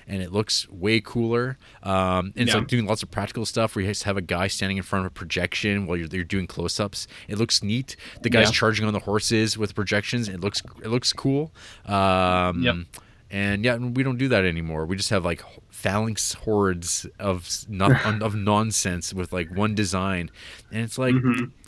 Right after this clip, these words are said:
Speaker 1: it's so lazy. Uh, lots of s-,
Speaker 2: Yeah.
Speaker 1: uh, he-, helmets just being smashed in. <laughs> It's, like, it's, it's wonderful.
Speaker 2: Yep. Yeah, there's some cool stuff. There's, uh, some actual fighting, it seems. There's guys who are actually,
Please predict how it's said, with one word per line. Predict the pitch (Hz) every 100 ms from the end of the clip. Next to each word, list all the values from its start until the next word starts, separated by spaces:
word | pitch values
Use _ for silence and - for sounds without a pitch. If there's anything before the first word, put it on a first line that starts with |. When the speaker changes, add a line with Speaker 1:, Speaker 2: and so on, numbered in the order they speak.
| -
Speaker 1:
it's | - -
so | 151
lazy. | 78 80 76 82 80 - - - -
Uh, | 104 104 104 104
lots | 123 -
of | 101 - -
s-, | - 113
Speaker 2:
Yeah. | 110 104
Speaker 1:
uh, | 95
he-, | - - - -
helmets | - 110 135 -
just | 123 -
being | 127 113
smashed | - - 92 98 117 - 104
in. | 98 131 151 -
<laughs> | - - - - - 143 -
It's, | 104 113
like, | 104 98
it's, | 101 - - - -
it's | 92 -
wonderful. | 92 98 - 120 151 262 - - - - - - -
Speaker 2:
Yep. | 110 110 - - - -
Yeah, | 139 160
there's | 180
some | - 175
cool | 190
stuff. | 190 - 208 -
There's, | 127 127
uh, | 127 123 120 120 120 120 120 120 117
some | - 127 120 117 -
actual | 131 127 - 131 120
fighting, | - 123 139 180 214 - - - -
it | 156
seems. | 175 185 208
There's | 151 123
guys | 123 120 123
who |
are | 123
actually, | 107 113 127